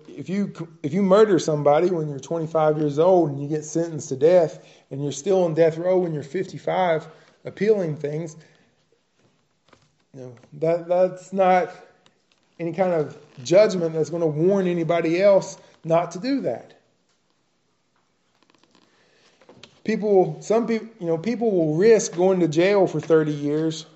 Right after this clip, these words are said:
for a crime, and they weigh it in their mind and say, "Well, I'm gonna rob this store, and I might get fifteen years for it, but I also might walk away with several thousand dollars. And I think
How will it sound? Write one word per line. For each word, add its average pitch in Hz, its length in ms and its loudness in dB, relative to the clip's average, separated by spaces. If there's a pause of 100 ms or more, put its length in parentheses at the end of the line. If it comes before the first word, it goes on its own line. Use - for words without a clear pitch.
(100)
for 156 160 -2
a 147 40 0
crime, 196 360 2
and 160 120 -4
they 156 80 2
weigh 170 260 4
it 180 80 0
in 170 60 -10
their 165 100 -4
mind 175 380 0
and 156 100 -6
say, 156 140 -4
"Well, 165 420 2 (360)
I'm 151 120 -4
gonna 180 140 0
rob 175 280 4
this 165 160 0
store, 190 580 4 (280)
and 147 80 -6
I 151 80 0
might 165 260 0
get 180 180 -6 (280)
fifteen 185 500 -6
years 196 300 -2
for 151 280 0
it, 165 100 -6
but 147 100 -2
I 151 40 0
also 175 300 2
might 160 280 0
walk 160 300 0
away 160 180 0
with 151 120 -6
several 156 340 0
thousand 151 440 0
dollars. 147 560 -2 (480)
And 131 420 -12
I 135 120 -10
think 165 420 -4